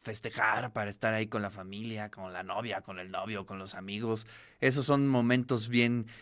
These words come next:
eh, importantes. O para los que les gusta el mezcal, pues ahí está la feria. Para los que les gusta el vinito,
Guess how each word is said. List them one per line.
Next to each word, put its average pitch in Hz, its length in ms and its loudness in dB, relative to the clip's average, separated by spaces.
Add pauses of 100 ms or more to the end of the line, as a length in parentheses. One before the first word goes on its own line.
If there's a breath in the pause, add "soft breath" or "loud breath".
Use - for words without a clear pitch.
(140 soft breath)
eh, 104 240 2
importantes. 117 640 0
O 101 60 -10
para 95 200 0
los 98 140 -4
que - 120 -12
les 95 140 -8
gusta 110 240 0
el 131 80 6
mezcal, 156 480 4
pues 104 180 -4
ahí 98 60 -6
está 98 200 -6
la 120 100 4
feria. 185 460 4
Para 101 180 0
los 98 160 -6
que - 80 -12
les 98 160 -8
gusta 113 220 -2
el 101 80 0
vinito, 135 500 -2